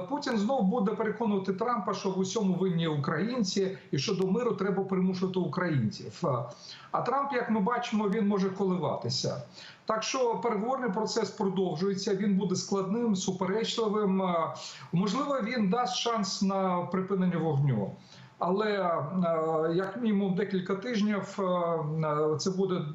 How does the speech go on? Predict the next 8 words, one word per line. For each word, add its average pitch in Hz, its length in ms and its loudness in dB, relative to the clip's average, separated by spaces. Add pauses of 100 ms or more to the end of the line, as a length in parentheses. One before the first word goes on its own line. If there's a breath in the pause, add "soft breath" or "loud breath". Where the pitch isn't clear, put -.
складна 190 680 0
і 180 460 0
драматична 175 600 0
боротьба 143 680 0 (300 loud breath)
от 135 260 0
навколо 156 340 0
цього 131 260 0
процесу. 127 580 -2